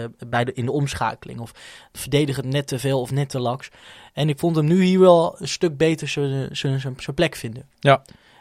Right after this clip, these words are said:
Speaker 1: Ehm,
Speaker 2: En nog altijd aan de verkeerde kant, hè?
Speaker 1: en nog
Speaker 2: Dat
Speaker 1: altijd
Speaker 2: is
Speaker 1: aan de verkeerde kant. Nou, helemaal toen die even in de spits moest staan. Toen, eh,
Speaker 2: Maar ja.
Speaker 1: toen Sammy eruit. Nou, daar zag je wel dat, dat, dat werkte niet per se. Ehm, had ik misschien zelfs eerst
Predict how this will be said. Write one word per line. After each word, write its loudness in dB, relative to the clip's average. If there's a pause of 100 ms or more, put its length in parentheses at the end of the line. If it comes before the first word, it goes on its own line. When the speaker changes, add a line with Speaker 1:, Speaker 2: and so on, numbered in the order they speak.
(100)
Speaker 1:
Ehm, -4
Speaker 2:
En 2
nog 4
altijd 4
aan 2
de 2
verkeerde -4
kant, 0
hè? -4
Speaker 1:
en -10
nog -4
Speaker 2:
Dat 0
Speaker 1:
altijd 4
Speaker 2:
is 0
Speaker 1:
aan 2
de 0
verkeerde -4
kant. 0
Nou, 4
helemaal 6
toen 0
die -4
even 0
in 2
de -4
spits -2
moest -8
staan. -8
Toen, -8
eh, -6
Speaker 2:
Maar 6
ja. 6 (180)
Speaker 1:
toen -10
Sammy -2
eruit. -6
Nou, -2
daar -2
zag 0
je -6
wel 0
dat, -8
dat, -8 (360)
dat -6
werkte -4
niet -2
per -4
se. 0 (640)
Ehm, -6
had -10
ik -10
misschien -6
zelfs -2
eerst -8